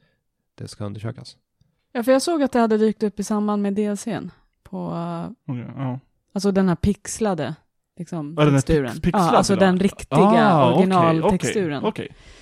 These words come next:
Speaker 2: Eller inte texturen, det är snarare hela, liksom, eh, meshen.
Speaker 3: Ja.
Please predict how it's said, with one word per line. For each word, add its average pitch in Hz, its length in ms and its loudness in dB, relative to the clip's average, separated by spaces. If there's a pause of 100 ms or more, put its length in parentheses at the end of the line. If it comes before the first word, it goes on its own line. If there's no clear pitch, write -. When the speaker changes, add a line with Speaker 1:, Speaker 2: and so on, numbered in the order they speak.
(300)
Speaker 2:
Eller 196 160 2
inte 190 160 -2
texturen, 185 580 0
det 170 60 2
är 165 60 0
snarare 156 360 -2
hela, 160 340 0
liksom, 160 460 -6
eh, 156 220 -8 (180)
meshen. 165 640 -6
Speaker 3:
Ja. 123 220 -4